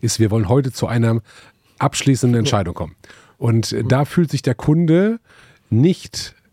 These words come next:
Speaker 1: in der Situation, wo er das hört, irgendwie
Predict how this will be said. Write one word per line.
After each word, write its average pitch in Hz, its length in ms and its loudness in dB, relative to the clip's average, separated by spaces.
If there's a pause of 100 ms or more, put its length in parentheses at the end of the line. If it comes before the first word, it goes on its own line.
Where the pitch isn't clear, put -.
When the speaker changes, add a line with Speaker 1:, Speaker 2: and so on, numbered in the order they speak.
Speaker 1:
in 127 140 0
der 143 140 4
Situation, 139 380 0
wo 117 60 2
er 107 60 0
das 139 300 -2
hört, 147 500 -2 (200)
irgendwie 123 840 2